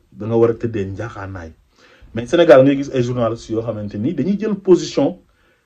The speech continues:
contre Ousmane Sonko. Am na ñoo xam ne dañu am problème mu ego ak Ousmane Sonko. Li Yàlla may Ousmane Sonko, aura bi mu am, notoriété bi mu am, dañu naan, "Pourquoi Ousmane Sonko di am lii?"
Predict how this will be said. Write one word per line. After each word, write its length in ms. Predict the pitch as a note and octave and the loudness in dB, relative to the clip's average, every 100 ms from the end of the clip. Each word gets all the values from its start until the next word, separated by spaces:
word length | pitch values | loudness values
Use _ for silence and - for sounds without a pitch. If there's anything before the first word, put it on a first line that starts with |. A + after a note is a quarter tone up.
| _ | _
contre 300 | - A#3 A3+ - | 6 6 6 2
Ousmane 300 | F#3 E3 C#3 | -2 0 0
Sonko. 260 | - A#2+ - | 2 0 2
Am 100 | A3+ | 0
na 60 | |
ñoo 100 | G#3+ | 2
xam 120 | F3 C3+ | 2 2
ne 60 | |
dañu 140 | D#3 G3 | 0 0
am 160 | F#3+ F#3 | -4 2
problème 320 | F3 D3 C#3 | 4 4 4
mu 220 | C#3 C4+ - _ _ | 2 -2 -10 _ _
ego 320 | D#3+ D3+ C3 - | 6 8 8 6
ak 120 | - | 2
Ousmane 260 | - D3 B2 | -2 -2 0
Sonko. 400 | A2+ G#2 - - _ _ _ _ _ _ | -2 -2 -4 -6 _ _ _ _ _ _
Li 120 | A2+ D#3+ | -2 4
Yàlla 220 | G3 F3 | 8 8
may 120 | E3+ | 8
Ousmane 260 | D#3 D3 C3 | 4 4 2
Sonko, 500 | B2+ A2+ G#2+ - - - | 2 -2 -2 -4 -6 4
aura 260 | E3 D#3+ C3 | 8 8 6
bi 100 | C3+ | 2
mu 80 | D3 | -4
am, 260 | - B2 - | -4 -8 -8
notoriété 460 | A#2+ E3 F3 D#3 C#3+ | -2 0 2 0 0
bi 80 | B2+ | -2
mu 60 | A#2+ | -2
am, 100 | A#2+ | -4
dañu 140 | C#3+ | 0
naan, 220 | D3+ A#2+ | 0 0
"Pourquoi 420 | - - - C3+ B2 | -2 0 6 6 4
Ousmane 240 | - A#2+ | -2 -4
Sonko 220 | A#2+ A2 | -4 -10
di 80 | G#2 - | -12 -14
am 160 | G2+ | -14
lii?" 180 | F2+ F2 | -16 -18